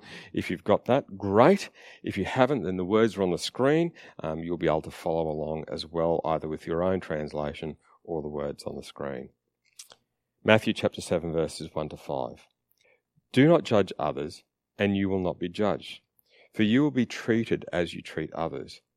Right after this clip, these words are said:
The standard you use in judging is the standard by which you will be judged. And why worry about the speck in your friend's eye when you have a log in your own? How can you think of saying to your friend, 'Let me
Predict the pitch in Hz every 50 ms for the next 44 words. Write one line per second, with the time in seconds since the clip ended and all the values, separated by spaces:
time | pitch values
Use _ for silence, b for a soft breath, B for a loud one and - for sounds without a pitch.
0 | _ _ _ _ _ _ _ _ - 107 101 - - - 120 123 131 143 151 151
1 | 139 - - - 101 104 104 101 92 90 92 92 90 85 85 87 - - - 87
2 | 85 78 - - 87 90 90 90 82 76 69 78 82 - - 90 90 85 - 87
3 | - - - 98 92 98 101 98 101 90 - - 80 78 76 82 82 - - -
4 | - 71 76 78 76 80 82 76 - 90 85 78 71 - - - - - _ _
5 | _ _ _ _ _ _ _ _ _ - - 113 113 120 135 151 165 165 156 143
6 | 120 131 147 139 101 80 73 71 80 - - 85 87 - - - - 95 107 -
7 | - - - _ - 104 98 90 92 87 - - - 98 98 98 98 92 - -
8 | - 67 65 64 65 71 - - B B B B B - 92 90 90 85 80 -
9 | 101 90 87 85 85 85 87 95 95 92 85 82 - - 85 80 78 73 76 82
10 | 85 82 78 69 69 - - _ _ _ b b b b b b b b - -
11 | 131 139 156 - - 175 165 160 - - 139 135 151 139 - - 110 104 127 151
12 | 156 139 - 117 87 - - 80 69 67 65 - b b b b b b - 107
13 | 131 - - 147 151 151 143 131